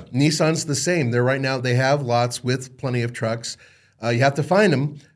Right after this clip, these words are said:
but they're there, and they're also at, if not slightly under M S R P, and there's also some fairly good deals that are, th-, that can be had.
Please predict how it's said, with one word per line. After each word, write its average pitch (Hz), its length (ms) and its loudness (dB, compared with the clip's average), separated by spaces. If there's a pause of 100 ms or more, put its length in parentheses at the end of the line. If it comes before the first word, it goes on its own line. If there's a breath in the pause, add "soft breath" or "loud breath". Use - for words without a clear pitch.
(120)
but 123 120 -2
they're 143 140 6
there, 139 500 4
and 131 460 0
they're 135 220 4
also 131 260 2
at, 127 400 2
if 139 180 -2
not 135 280 -4
slightly 131 340 -6
under 131 260 -4
M 117 200 -2
S 117 160 -4
R 113 100 -4
P, 135 300 -4
and 120 120 -4
there's 117 220 -2
also 123 280 -4
some 120 340 -8
fairly 175 420 -2
good 117 220 -4
deals 120 340 0
that 117 140 -4
are, 104 260 -6
th-, 107 220 -12
that 107 200 -4
can 113 220 -4
be 104 140 -6
had. 113 340 -2